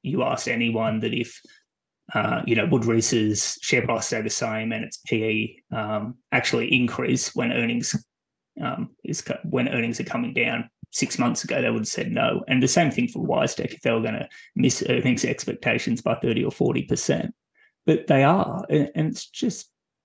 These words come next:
it's just ridiculous. And it's, <laughs> as I said before, it's really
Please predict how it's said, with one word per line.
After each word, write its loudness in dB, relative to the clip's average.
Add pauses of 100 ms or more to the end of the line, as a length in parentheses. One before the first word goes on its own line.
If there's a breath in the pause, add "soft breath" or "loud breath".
(140)
it's -10
just -6
ridiculous. -4
And 0
it's, -8 (100)
<laughs> -10
as 2
I 0
said -4
before, -4
it's -6
really -2